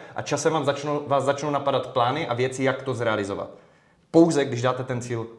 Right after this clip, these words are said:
konkrétní. Řeknu příklad.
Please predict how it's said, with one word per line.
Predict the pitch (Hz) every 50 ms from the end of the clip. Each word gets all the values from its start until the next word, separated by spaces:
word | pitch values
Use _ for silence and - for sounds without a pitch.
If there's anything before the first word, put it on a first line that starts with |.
| - - _ -
konkrétní. | 156 156 156 151 151 123 117 110 - 101 110 - - - - _ _ _ _ - - - - - - - - _ -
Řeknu | 135 123 - 160 165
příklad. | 165 - 180 - 147 104 85 - -